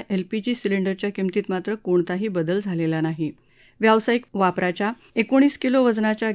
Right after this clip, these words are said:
गॅस सिलेंडरच्या किमतीत साडेचार ते साडेसहा रुपयांपर्यंत घट झाली असून यानुसार आता मुंबईत हा सिलेंडर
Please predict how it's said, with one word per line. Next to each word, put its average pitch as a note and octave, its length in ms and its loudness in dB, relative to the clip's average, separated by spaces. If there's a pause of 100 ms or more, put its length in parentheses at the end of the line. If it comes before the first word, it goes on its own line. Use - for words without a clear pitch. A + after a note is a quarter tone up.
गॅस G3 220 0
सिलेंडरच्या F#3 520 0
किमतीत F3+ 360 -2 (140)
साडेचार F#3+ 560 -2 (100)
ते G#3 100 0
साडेसहा F#3 600 -2
रुपयांपर्यंत G3 640 -4 (120)
घट F3+ 160 -2
झाली F3 240 0
असून G#3+ 300 -2 (360)
यानुसार F#3 440 0
आता F3 200 -2
मुंबईत F3+ 380 4
हा A3 100 -4
सिलेंडर G#3+ 480 -2